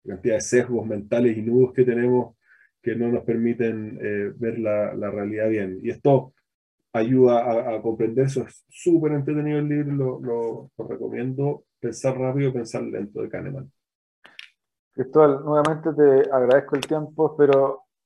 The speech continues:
Speaker 2: en el futuro volver a tenerte acá para seguir conversando estos temas que tienen y dan para mucho, ¿cierto?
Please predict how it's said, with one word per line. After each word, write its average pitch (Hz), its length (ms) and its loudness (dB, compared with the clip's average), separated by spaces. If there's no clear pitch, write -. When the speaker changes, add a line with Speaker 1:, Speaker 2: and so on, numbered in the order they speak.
Speaker 2:
en 123 140 -4
el 113 80 -8
futuro 131 320 0
volver 107 320 0
a 127 40 6
tenerte 131 320 -2
acá 139 200 4
para 131 160 6
seguir - 260 -4
conversando 170 460 0
estos - 200 -6
temas 165 260 -2
que 127 120 -4
tienen 147 460 -2
y 127 80 -4
dan 139 160 -2
para 131 180 4
mucho, 139 320 -2
¿cierto? 143 560 -4